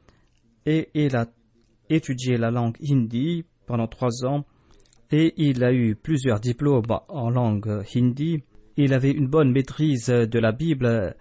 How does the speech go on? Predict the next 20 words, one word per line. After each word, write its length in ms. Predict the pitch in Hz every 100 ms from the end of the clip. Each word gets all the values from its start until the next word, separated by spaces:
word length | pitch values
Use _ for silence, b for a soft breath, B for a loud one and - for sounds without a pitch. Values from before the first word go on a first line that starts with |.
| B B B B
euh, 100 | 110
des 160 | 107 117
Védas, 720 | 123 135 131 139 143 123 - - B B -
du 340 | 113 117 117
Guru 300 | 127 135 127
Granth 240 | 117 107 -
Sahib 500 | 135 123 131 131 120 117 B B B -
et 180 | 151 135
de 320 | 117 120 - -
la 360 | - 139 113 104
Gita. 380 | 135 135 104 82 - _
Il 200 | 147 127
a 140 | 110 110
écrit 340 | 131 - 127
plusieurs 460 | 117 123 135 107 -
articles 460 | - - 131 117
sur 520 | 110 - 127 110 110 120 _
le 160 | 117 107
christianisme, 800 | - 139 - 120 139 - 120 113 - 127
l'hindouisme 560 | 120 107 127 135 -